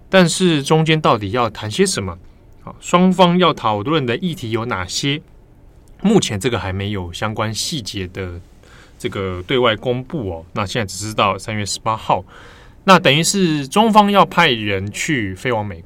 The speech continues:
国嘛。好，那中国的外交部现在对这个事情当然也有所回应哈，有很多记者外媒会去问。那中国外交部的回应是：关于你提出的问题具体内容，我们不方便回答啊，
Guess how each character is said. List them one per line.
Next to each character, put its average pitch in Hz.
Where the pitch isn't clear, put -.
国 87
嘛。 87
好， 98
那 113
中 240
国 104
的 104
外 113
交 117
部 117
现 117
在 113
对 113
这 113
个 104
事 110
情 95
当 98
然 98
也 104
有 104
所 104
回 92
应 98
哈， 95
有 98
很 95
多 104
记 143
者 98
外 120
媒 98
会 90
去 135
问。 180
那 139
中 233
国 247
外 190
交 175
部 175
的 147
回 120
应 131
是： 113
关 208
于 131
你 110
提 120
出 180
的 143
问 170
题 104
具 190
体 104
内 143
容， 95
我 110
们 101
不 120
方 120
便 135
回 107
答 95
啊， 101